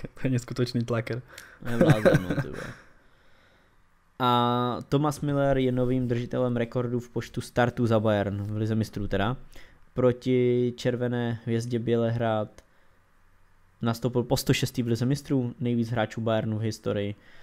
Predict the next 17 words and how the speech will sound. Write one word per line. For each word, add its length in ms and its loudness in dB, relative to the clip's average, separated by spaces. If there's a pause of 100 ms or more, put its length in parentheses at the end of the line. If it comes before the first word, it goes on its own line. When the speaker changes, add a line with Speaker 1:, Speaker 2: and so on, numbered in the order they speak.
(260)
Speaker 2:
No 200 -2
a 60 2
poslední, 520 0
co 140 -6
tam 200 2
máme, 540 2
tak 240 -4
je 460 2
obránce 500 2
Liverpoolu 480 2
Andy 200 4
Robertson 520 2
si 160 -2
zrušil 520 2
účet 320 -2
na 100 0
Twitteru 440 2